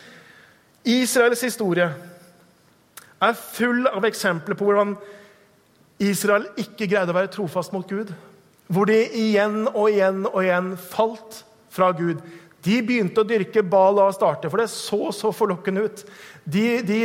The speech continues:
behandlet ikke mennesker omkring seg som de burde. De glemte Gud, og så videre. Sånn var Israels historie igjen og igjen. Og så tenker jeg det kan være oppturer og nedturer i våre liv også.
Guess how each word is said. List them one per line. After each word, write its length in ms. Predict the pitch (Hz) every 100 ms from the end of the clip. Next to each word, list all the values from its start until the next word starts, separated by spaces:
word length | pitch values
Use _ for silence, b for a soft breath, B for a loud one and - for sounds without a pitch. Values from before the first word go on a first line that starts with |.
| 196
behandlet 580 | 233 190 220 214 233
ikke 160 | 202 226
mennesker 360 | 214 180 170 202
omkring 280 | 196 190 165
seg 120 | 190
som 120 | 196
de 80 | 196
burde. 380 | 196 196 - 151 143 B B -
De 160 | 196 226 - - - - - - _ _ -
glemte 460 | 190 220 165 - 185
Gud, 300 | 185 185 135 - - _ _ _ _ _ -
og 80 |
så 140 | 135 151
videre. 240 | 131 131 - - _ _ b b b b b b b -
Sånn 400 | - 214 233 226
var 220 | 190 214
Israels 380 | 165 156 180 185
historie 380 | 190 165 147 190 226
igjen 320 | 160 139 143
og 160 | 196 151
igjen. 240 | 131 135 147 - _ _ _
Og 160 | 165
så 100 | 165
tenker 220 | 226 214 196
jeg 80 |
det 60 | 202
kan 80 | 202
være 240 | 214 294
oppturer 480 | 208 - - 170 175
og 140 | 214 202
nedturer 460 | 202 147 156 170
i 40 | 180
våre 240 | 185 147
liv 220 | 143 170 175
også. 300 | 165 -